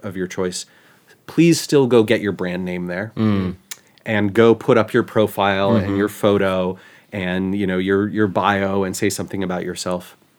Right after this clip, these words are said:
Speaker 1: Just hang on to it. You never know whether in the future you will want to contribute to those places. And it really sucks if someone else has your brand name
Speaker 2: Mm-hmm.
Speaker 1: or you haven't claimed it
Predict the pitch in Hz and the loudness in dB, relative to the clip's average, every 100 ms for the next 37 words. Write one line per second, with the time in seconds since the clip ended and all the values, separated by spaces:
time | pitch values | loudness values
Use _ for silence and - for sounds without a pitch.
0 | _ - - 233 - _ _ _ _ _ | _ -4 -4 -4 -8 _ _ _ _ _
1 | _ - 196 165 143 120 101 82 - 107 | _ 4 6 6 4 2 -4 -6 -8 -4
2 | 113 175 202 185 160 127 117 117 - - | 2 4 6 6 6 6 4 2 -8 -20
3 | - 127 131 123 120 104 113 - 107 - | 0 2 6 6 4 2 -2 -2 -6 -4
4 | 95 87 90 _ _ _ 104 104 98 95 | -4 -4 -6 _ _ _ -2 2 2 0
5 | 95 - 107 90 104 - 107 104 101 95 | -4 -4 -6 -4 -4 -2 -2 0 0 -2
6 | 110 98 107 101 98 113 110 - 110 101 | -2 -4 -4 -4 0 2 2 2 0 -2
7 | - - 98 90 90 92 - - 101 92 | -8 -6 -4 -2 -4 -4 -8 -8 -6 -4
8 | 98 87 98 92 104 92 95 92 - - | -6 -4 -4 -2 -2 -2 -2 -4 -8 -18
9 | - 95 92 92 90 - 104 98 95 90 | -6 -4 -2 -4 -6 -6 -4 -4 -4 -6
10 | 87 | -8